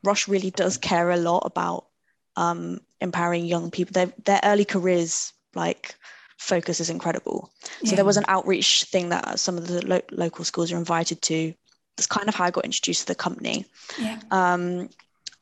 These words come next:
Speaker 1: and first of all, that day was really incredible, really varied, um, agenda. And we got to speak to lots of people who were working here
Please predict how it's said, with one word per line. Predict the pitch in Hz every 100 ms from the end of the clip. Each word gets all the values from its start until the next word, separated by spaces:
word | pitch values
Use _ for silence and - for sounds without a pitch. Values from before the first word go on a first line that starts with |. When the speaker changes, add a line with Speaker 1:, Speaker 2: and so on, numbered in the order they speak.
| -
Speaker 1:
and | 190 180 175 175
first | - - 226 220
of | 190
all, | 185
that | 185 -
day | 185 175
was | 175 175
really | 185 175
incredible, | 175 - 175 175 170
really | 170 175 180
varied, | 180 175 175 175 175 -
um, | 175 175 175
agenda. | 180 - 180 175 180 180 180 -
And | 175 175 175
we | 190
got | 185 -
to |
speak | 190 - 190
to | 180
lots | 175
of | -
people | 175 - 165
who | 175
were | 170
working | 170 170 - 165
here | 165 165